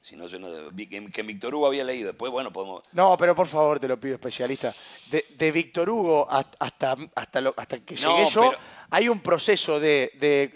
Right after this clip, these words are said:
Speaker 2: de, de evaluación cultural
Speaker 1: No,
Speaker 2: severo.
Speaker 1: no, no, pero el tema es así. Para dar la vuelta al mundo hay que dar el primer paso.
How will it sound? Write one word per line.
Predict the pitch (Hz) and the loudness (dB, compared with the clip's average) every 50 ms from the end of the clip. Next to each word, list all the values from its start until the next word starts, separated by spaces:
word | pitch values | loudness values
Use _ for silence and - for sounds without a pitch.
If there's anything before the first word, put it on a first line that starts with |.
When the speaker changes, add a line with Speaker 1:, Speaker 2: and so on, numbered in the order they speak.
| - | -4
Speaker 2:
de, | 143 143 143 | -2 -2 0
de | 135 143 | 2 2
evaluación | 147 139 139 143 147 147 139 143 - - 220 226 240 | 2 4 4 4 4 2 -2 -2 -2 -4 -4 -6 -6
cultural | 190 - 180 156 - 165 151 151 190 214 220 226 202 | -8 -8 -10 -8 -6 -2 4 6 6 6 4 2 0
Speaker 1:
No, | - 131 143 | 0 2 4
Speaker 2:
severo. | 156 160 160 160 160 156 151 147 139 | 4 4 4 4 4 4 2 2 0
Speaker 1:
no, | 147 160 170 170 165 | 0 2 2 2 2
no, | 165 175 170 | 2 0 0
pero | - 156 151 | 0 -2 -2
el | 156 160 | 0 0
tema | 214 214 202 | 2 0 0
es | 165 175 | -2 -2
así. | 160 151 135 | -4 -6 -6
Para | 123 - 135 135 160 | -2 0 4 4 6
dar | 180 202 202 | 6 4 4
la | 196 180 | 4 2
vuelta | 180 196 196 185 180 | 2 2 0 0 0
al | 175 | 0
mundo | 190 220 233 214 196 | 0 -2 -2 -2 -2
hay | 165 | 0
que | 147 156 | 2 4
dar | 156 156 151 | 4 4 4
el | 147 135 | 2 -2
primer | 120 127 131 143 151 | -8 -8 -8 -8 -6
paso. | - 180 - - - - | -6 -8 -10 -10 -14 -14